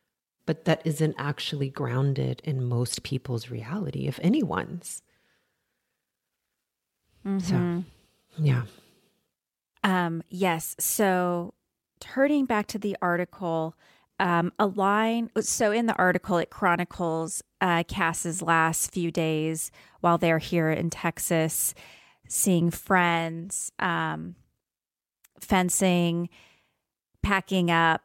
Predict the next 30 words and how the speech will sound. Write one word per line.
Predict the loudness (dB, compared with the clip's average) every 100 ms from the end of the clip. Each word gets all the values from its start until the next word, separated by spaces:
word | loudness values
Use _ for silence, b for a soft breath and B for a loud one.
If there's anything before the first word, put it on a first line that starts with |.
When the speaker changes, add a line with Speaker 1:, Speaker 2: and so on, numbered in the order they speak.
| 0
Speaker 2:
those | 0 2
sorts | -2 -2 -4
of | -6
things. | -2 0 0 -2 -4 -8 -12 _ _
And | -2 0 0
a | -2 -2
line | 2 2 2
that | 0 0
really | 0 2 0 -2
stuck | -2 -4 0
out | 0 0
to | -2 -4
me | -2 -2 -2 -4
was | -6 -6
when | -6
Cass | -8 -8 -4 -2 -4
said, | -2 2 2 2 -2 B B B B
"What | 2
I | 4 2
would | 2
want | 2 -2 -2
people | -6 -6 -6
to | -8
take | -6 -4 -4
away | -2 -2 -2
from | -2 -4 -4
this | -2 -2 -4 -6
is | -10
how | -10 -6 0 2 0 -2
much | -4 -4 -4 -6 -16 -18